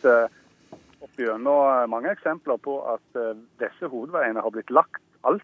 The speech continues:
for nær eller midt igjennom, eh, gamle senter. Og så har vi også sett gode eksempler på at han har blitt lagt utenom, og da har ikke det skjedd det som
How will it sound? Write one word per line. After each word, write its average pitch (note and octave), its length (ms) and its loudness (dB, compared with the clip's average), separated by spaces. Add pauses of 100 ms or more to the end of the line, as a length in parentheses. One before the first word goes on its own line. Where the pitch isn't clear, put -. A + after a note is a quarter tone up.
for A#2+ 160 2
nær F#3 400 2
eller C3+ 260 0
midt - 380 -12
igjennom, G#2+ 560 -6
eh, G2 240 -6
gamle G#2 480 -4 (480)
senter. - 400 -8 (160)
Og - 80 -16
så G#3+ 80 4
har F#3 140 8
vi D#3+ 100 6
også F#3 140 0
sett D#3 200 0
gode C3+ 280 2
eksempler C#3 420 -2
på A#3 160 -8
at G#3+ 160 -10
han C#3+ 220 -2
har B2+ 180 0
blitt B2 240 -6
lagt - 160 -6
utenom, E3 500 -6 (680)
og F3 100 -2
da G3+ 160 6
har A2 240 4
ikke F#3+ 240 0 (480)
det C3+ 80 -6
skjedd B2+ 320 -4
det B2 160 -2
som B2+ 100 -10